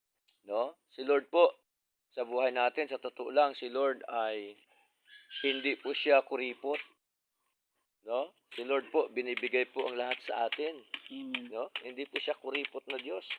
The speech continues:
Speaker 1: Okay? At, ah, ang biyaya po ng Diyos yan ay meron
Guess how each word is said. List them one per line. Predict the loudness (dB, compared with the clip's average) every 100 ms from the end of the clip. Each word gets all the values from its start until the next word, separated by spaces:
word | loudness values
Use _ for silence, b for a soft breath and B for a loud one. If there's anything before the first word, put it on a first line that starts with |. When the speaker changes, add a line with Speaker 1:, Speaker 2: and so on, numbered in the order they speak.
| -14 _ _ _ _
Speaker 1:
Okay? | -4 -4 -6 _ _ _ _ _ _ _ _ _ _ _ _ _ _ 6
At, | 6 8 8
ah, | 10 10 10 8 6 4
ang | 4 2 -4
biyaya | 0 8 12 12 10 6
po | 2
ng | 0 -2
Diyos | -4 2
yan | 2 2
ay | -2
meron | 0 2 0